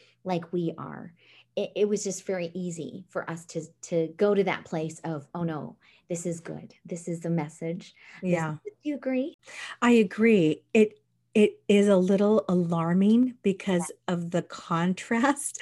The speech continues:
Speaker 2: <laughs> of
Speaker 1: Mm-hmm.
Speaker 2: our two female voices to have this very deep male voice. So I was like, "Woo." But I know that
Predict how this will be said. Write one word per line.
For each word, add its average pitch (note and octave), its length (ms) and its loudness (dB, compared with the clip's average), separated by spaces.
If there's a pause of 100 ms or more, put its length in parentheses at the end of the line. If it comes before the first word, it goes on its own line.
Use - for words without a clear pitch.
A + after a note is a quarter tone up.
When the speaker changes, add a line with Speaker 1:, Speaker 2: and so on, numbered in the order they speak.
(140)
Speaker 2:
<laughs> - 120 -6
of A3+ 140 6
Speaker 1:
Mm-hmm. F#3 120 -2
Speaker 2:
our F#3 200 4
two C4 300 2
female B3+ 520 -2
voices A3+ 580 2
to G3+ 120 0
have F#3+ 360 0
this E3+ 180 0
very C#3 500 0
deep C#3+ 220 0
male D3 240 2
voice. D#3 320 2 (520)
So - 160 2
I A3+ 60 8
was G#3+ 160 4
like, F#3+ 200 2
"Woo." G3+ 440 6 (300)
But F3+ 420 0 (260)
I F#3+ 200 4
know F3+ 760 2 (300)
that E3 480 0